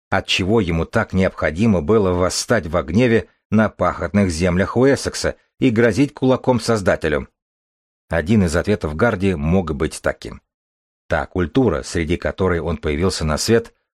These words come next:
в Бокхэмптон-колледже, принадлежавшем его отцу-каменщику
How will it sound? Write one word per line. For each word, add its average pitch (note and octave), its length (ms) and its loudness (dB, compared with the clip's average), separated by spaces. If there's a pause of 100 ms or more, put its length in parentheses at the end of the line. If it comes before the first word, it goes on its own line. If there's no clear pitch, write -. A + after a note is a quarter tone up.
в F2 140 -2
Бокхэмптон-колледже, F2+ 1300 -2 (360)
принадлежавшем D#2+ 800 -2
его D#2 320 -2
отцу-каменщику F2+ 1040 -2